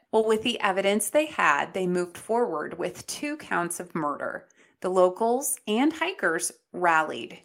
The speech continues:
demanding a harsh sentence for the killer.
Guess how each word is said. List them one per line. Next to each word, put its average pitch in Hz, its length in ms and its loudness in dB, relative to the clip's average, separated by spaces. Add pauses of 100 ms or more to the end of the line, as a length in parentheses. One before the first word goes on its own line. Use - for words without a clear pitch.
demanding 180 500 0
a 165 60 -4
harsh 190 380 -2
sentence - 680 -4
for 185 160 -2
the 170 100 -4
killer. 139 540 -6